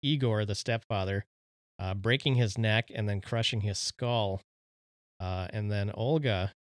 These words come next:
tried to escape and outrun the bear,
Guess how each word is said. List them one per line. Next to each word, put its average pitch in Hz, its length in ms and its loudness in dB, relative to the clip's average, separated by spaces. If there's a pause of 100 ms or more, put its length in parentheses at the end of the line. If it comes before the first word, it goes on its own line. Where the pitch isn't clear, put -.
(320)
tried 117 300 2
to 110 140 -2
escape 104 520 -2
and 104 100 -2
outrun 117 400 0
the 123 80 2
bear, 92 340 -2